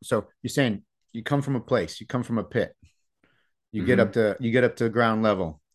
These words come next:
Speaker 1: you get some success, but then somehow something goes on in, in the person's life and they find their way back down to ground level.
Speaker 2: Mm-hmm.
Speaker 1: Now, is that, now when you're saying, we're using this in this, uh,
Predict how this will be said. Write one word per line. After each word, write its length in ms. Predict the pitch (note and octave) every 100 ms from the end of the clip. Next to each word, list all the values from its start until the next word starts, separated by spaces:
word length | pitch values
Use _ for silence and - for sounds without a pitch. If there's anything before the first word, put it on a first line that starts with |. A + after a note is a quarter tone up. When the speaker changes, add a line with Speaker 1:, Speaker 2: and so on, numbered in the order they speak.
| _
Speaker 1:
you 120 | A2
get 180 | A2 A2+
some 120 | -
success, 640 | G#2 G#2 - A2+ F2 - - _ - _ -
but 140 | F2+
then 180 | B2 C3
somehow 680 | B2 B2+ A#2 A#2+ A2 G2+ G2+ _ _ - - - _
something 340 | - A2+ A2+
goes 220 | A2 G#2+ G#2+
on 200 | A2 G#2+
in, 200 | G#2 -
in 120 | A2+
the 80 | G2+
person's 400 | - G#2+ G#2 F#2+
life 420 | A2 G#2 F#2 - _ _
and 320 | G#2 G2 F#2+ -
they 160 | G2
find 360 | F#2+ - A2+ A2+
their 100 | A2+
way 160 | G#2 G2
back 300 | F#2+ F#2 -
down 200 | F#2 F2
to 80 |
ground 300 | E2 E2+ E2
level. 340 | D#2 B1+ A#1+ D2+ _ _ _ _ _ _ _ _ _ _ _ _ -
Speaker 2:
Mm-hmm. 180 | G2 G2
Speaker 1:
Now, 160 | G#2+
is 180 | A2+ A2+
that, 320 | C#3 D3+ C#3+ - - - - - - - _ - - -
now 220 | B2+ A#2+
when 140 | B2
you're 120 | D#3
saying, 400 | F3+ E3 D#3 C#3 -
we're 240 | A#2 B2+
using 320 | C3 E3 D#3+
this 180 | C3+ B2
in 180 | A#2+ A2+
this, 260 | A#2+ A2+ A#2+
uh, 340 | G#2+ G2 F2+